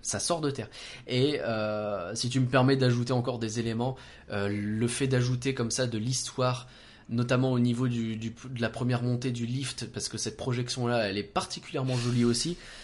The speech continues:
Euh, le fait d'avoir également le combat qui est à ce point dynamisé.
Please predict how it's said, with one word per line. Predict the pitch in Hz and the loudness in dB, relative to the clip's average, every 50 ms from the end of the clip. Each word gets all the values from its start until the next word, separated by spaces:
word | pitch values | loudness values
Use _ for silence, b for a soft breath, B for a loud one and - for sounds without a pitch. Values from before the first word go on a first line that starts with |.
| B B B - - | B B B -4 0
Euh, | 123 120 117 113 113 113 117 113 117 117 117 120 120 120 120 117 113 110 101 87 - - | 2 4 4 4 4 4 2 2 2 2 2 2 2 0 0 -2 -2 -4 -6 -8 -4 0
le | 143 135 147 147 | 2 4 4 4
fait | 135 - - 170 160 156 | 2 0 0 0 0 2
d'avoir | 147 139 131 123 131 143 143 143 135 135 131 - 98 - 113 | 4 2 2 4 4 4 4 4 4 2 0 -2 -2 -6 -4
également | 143 135 135 135 151 156 | 0 0 2 2 2 4
le | 143 131 127 | 4 4 4
combat | 123 - - 202 196 156 160 156 170 180 175 - - - - - | 2 2 0 0 4 4 4 4 4 0 -4 -10 -14 -20 -16 -12
qui | - - - 135 127 120 120 123 131 | -8 -6 -2 2 4 4 6 6 4
est | 135 - | 4 2
à | 147 143 | 2 0
ce | - - | -2 -4
point | - - - - 147 143 143 135 127 | -6 -12 -8 -4 -2 -2 -2 -2 -4
dynamisé. | 139 127 127 131 135 135 131 127 127 120 117 123 131 131 | -4 -2 -2 0 0 2 2 4 4 2 2 0 -2 -4